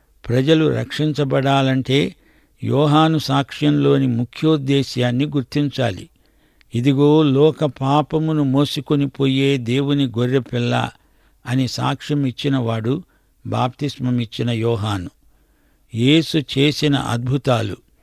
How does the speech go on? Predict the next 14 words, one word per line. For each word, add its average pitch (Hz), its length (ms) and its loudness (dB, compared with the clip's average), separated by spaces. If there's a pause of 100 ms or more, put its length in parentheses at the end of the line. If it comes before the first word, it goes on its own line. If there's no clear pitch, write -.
(400)
యెషయా 143 440 0
గ్రంథం 131 560 -2
ముప్పై 127 300 -2
ఐదో 135 300 2
అధ్యాయం 117 600 -2 (440)
ఐదు, 139 320 2
ఆరు 131 280 2
వచనాలలో 131 840 0 (480)
ప్రవచన 160 580 0
రీతిగా 135 580 0
పేర్కొనబడ్డాయి. 113 1120 -2 (760)
"గుడ్డివారి 143 640 4
కన్నులు 151 460 0
తెరవబడతాయి, 139 1120 0